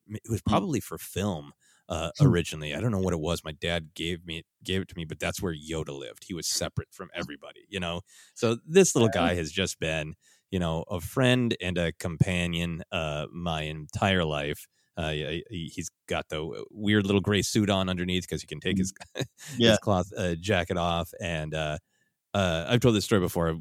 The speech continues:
Speaker 1: you know, moved to, um, Los Angeles about seven years ago now from Minneapolis,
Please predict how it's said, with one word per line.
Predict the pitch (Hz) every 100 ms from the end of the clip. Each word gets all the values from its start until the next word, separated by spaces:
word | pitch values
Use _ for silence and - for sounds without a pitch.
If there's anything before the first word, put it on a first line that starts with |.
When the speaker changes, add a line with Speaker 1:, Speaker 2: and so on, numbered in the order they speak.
| 69
Speaker 1:
you | 95
know, | 90
moved | 98 110 90
to, | 107 95 82
um, | 90 87 82 73 - _ 107
Los | 95 104
Angeles | 92 90 -
about | 80 78
seven | 127 107
years | 101 95
ago | 90 92
now | 90 90
from | - 87 87
Minneapolis, | 87 87 82 95 85 82